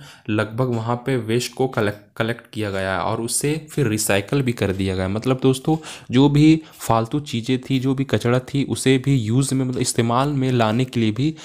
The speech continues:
दोबारा उसे बना दिया गया है। मतलब दोस्तों, ये कतर की बहुत ही बेहतरीन, बहुत ही तारीफ़ की जा रही है,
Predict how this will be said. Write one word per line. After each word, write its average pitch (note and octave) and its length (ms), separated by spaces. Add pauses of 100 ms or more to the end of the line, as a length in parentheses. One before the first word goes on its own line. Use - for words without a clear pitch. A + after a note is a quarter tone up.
(280)
दोबारा A2+ 440
उसे A#2+ 200
बना F#2+ 300
दिया F#2+ 220
गया F2+ 180
है। F2+ 60
मतलब C3+ 320
दोस्तों, C#3+ 320
ये D3 60
कतर C#3 300
की C#3 140
बहुत A#2 300
ही B2+ 60
बेहतरीन, A2 580
बहुत A2+ 300
ही B2 60
तारीफ़ G#2 460
की G2 160
जा F2+ 160
रही F2 180
है, F2 160